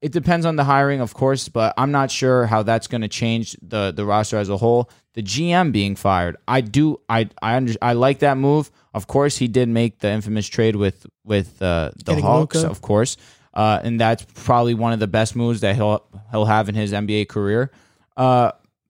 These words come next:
Speaker 1: but you just look at how they're built right now. It's not, they're, the, the people in the comments are correct. It's not built towards Luka's strengths right now. And, and where I,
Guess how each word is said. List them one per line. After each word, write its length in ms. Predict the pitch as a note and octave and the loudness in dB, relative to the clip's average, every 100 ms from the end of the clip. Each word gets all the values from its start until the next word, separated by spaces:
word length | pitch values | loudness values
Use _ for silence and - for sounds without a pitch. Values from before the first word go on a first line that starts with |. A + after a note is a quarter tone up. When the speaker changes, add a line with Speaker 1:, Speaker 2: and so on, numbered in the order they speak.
| _ _ _ _ _ _ | _ _ _ _ _ _
Speaker 1:
but 200 | A2 C3+ | _ -2
you 160 | C#3 D#3 | 0 0
just 240 | F3+ E3 | -4 -2
look 180 | E3+ D#3 | -2 0
at 60 | B2 | 0
how 200 | B2+ C3 | 2 2
they're 160 | B2 | 0
built 340 | G2 B2 A#2+ G#2 | 0 0 0 -2
right 320 | A2 A#2+ E2+ | -2 0 -2
now. 440 | G#2 A2 A#2 A#2 - _ _ | -4 0 0 0 -4 _ _
It's 260 | B2 A#2 - | -6 -6 -4
not, 360 | A#2+ B2 C3+ - - _ | 0 0 0 -4 -18 _
they're, 220 | G#2+ C3 C3 - | -4 -2 -2 -10
the, 340 | B2+ A2+ A2+ G2+ | -8 -2 0 0
the 100 | A#2 | -4
people 260 | A2 C#3+ D3 | -2 0 0
in 60 | |
the 60 | C#3+ | 0
comments 360 | C#3+ C#3 C3+ | 0 0 2
are 140 | B2 C3 | 2 0
correct. 400 | - C3+ G#2 _ | 2 0 0 _
It's 220 | A2+ G2 | -6 -2
not 560 | A2 A2+ B2+ C#3 G#2 F#2 | 0 2 2 0 -2 -2
built 380 | B2 A2+ - - | 0 0 -2 -4
towards 440 | B2 A#2 G#2+ - | 0 0 0 -4
Luka's 340 | A2+ G#2+ G#2 | -4 -2 -2
strengths 460 | - - G#2+ F#2 - | -4 -4 -2 -4 -4
right 180 | F2+ E2+ | -6 -6
now. 260 | F2 D#2+ - - _ | -8 -8 -12 -20 _
And, 280 | - G#2+ A2 | -4 -4 -4
and 180 | A#2 A2 | -4 0
where 220 | A2 G#2+ - | 2 0 2
I, 180 | B2+ | 0